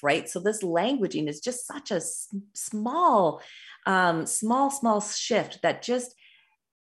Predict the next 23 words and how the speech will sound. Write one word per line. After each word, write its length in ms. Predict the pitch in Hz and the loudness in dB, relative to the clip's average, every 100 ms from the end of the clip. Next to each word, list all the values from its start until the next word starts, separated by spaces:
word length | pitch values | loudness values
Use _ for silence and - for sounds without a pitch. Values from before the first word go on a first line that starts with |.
| - | -8
changes 480 | - 277 392 415 - | -4 2 4 4 2
your 80 | 226 | 0
perception 760 | 190 - 156 151 - 151 151 - | 0 2 2 0 -4 -4 -4 -4
and 160 | 175 | -4
brings 480 | 147 185 240 330 311 | -4 0 2 2 2
you 120 | 254 | 2
into 200 | 202 180 | 2 2
a 60 | 160 | -2
place 320 | - 147 139 | 0 -2 -2
of 80 | 139 | -10
harmony, 600 | - 233 240 147 101 - - - - | -8 0 0 0 -4 -10 -20 -14 2
right? 200 | 196 214 | 2 4
This 180 | 208 196 | 0 -2
word, 460 | 180 196 233 190 | 0 4 4 4
this 160 | 165 - | 2 -4
card, 520 | - 196 202 160 143 - - _ - | -4 0 4 4 2 -10 -20 _ 0
uh, 460 | 170 160 151 143 - - | 4 6 6 4 0 -6
half 380 | 185 180 - | 2 2 2
moon 540 | 170 196 220 139 143 - _ _ - | 2 4 4 2 0 -4 _ _ -4
is 160 | 175 175 | -2 -2
perception 680 | - 175 - 185 - 185 | -4 -4 0 0 0 -2
and 160 | 156 147 | 0 -2
harmony. 720 | - 190 214 202 151 107 | -4 0 2 2 0 -4